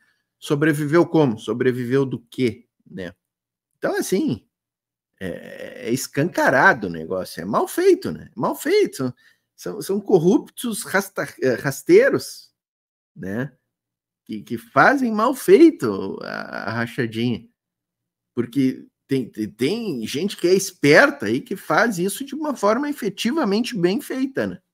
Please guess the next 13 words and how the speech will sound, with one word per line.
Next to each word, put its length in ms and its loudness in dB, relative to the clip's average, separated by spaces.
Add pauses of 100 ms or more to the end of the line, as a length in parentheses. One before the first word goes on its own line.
(760)
Com 160 -6
origens 640 0
do 80 -6
dinheiro, 760 -2 (240)
a-, 260 -8 (460)
sabe? 440 -2
Aplica 600 2 (300)
o 60 -20
valor 320 2
certinho, 580 -2
distribui 680 0
o 100 0
patrimônio, 840 -2